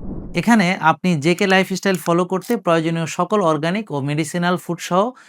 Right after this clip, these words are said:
জেকে লাইফস্টাইল শুরু করার প্রাথমিক গাইডেন্স পেয়ে যাবেন। আর যদি জেকে লাইফস্টাইল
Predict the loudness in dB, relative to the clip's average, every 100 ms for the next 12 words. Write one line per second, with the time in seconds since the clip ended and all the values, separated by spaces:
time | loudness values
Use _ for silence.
0 | _ _ -2 0 2 2 0 -4 -2 -4
1 | -2 -2 0 2 2 4 2 2 -4 0
2 | 2 2 2 -2 -2 -2 -4 -10 _ 4
3 | 6 6 4 4 2 2 4 4 2 -2
4 | 2 0